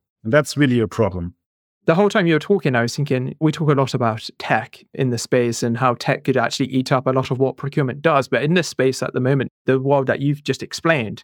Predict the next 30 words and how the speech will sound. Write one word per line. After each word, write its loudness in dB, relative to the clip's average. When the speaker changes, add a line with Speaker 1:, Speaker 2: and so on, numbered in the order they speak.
Speaker 2:
it 2
would -2
be -2
so 0
difficult -4
because -6
there's -2
no 2
standardization. 0
It's -8
super 0
reliant 2
on -2
people, 0
which -2
is 0
amazing 0
still 0
that 4
it 0
needs 2
that 2
human 0
sort -2
of -10
connecting -4
the 0
dots -2
and -4
everything. -4